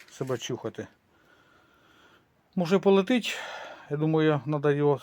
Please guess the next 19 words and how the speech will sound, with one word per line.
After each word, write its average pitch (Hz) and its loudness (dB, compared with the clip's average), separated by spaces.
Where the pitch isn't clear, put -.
в - -20
сараї 135 4
трошки 120 -8
подержати, 127 0
хай 123 -4
поїсть, 147 -4
поп'є. 147 -4
А 127 -14
тоді 127 -8
буде 139 -4
видно, 120 -2
набереться 127 0
сил. 160 0
Завтра 139 -2
буду 123 -8
його 120 -2
відпускати. 117 -12
Да, 180 2
котяшки. 147 0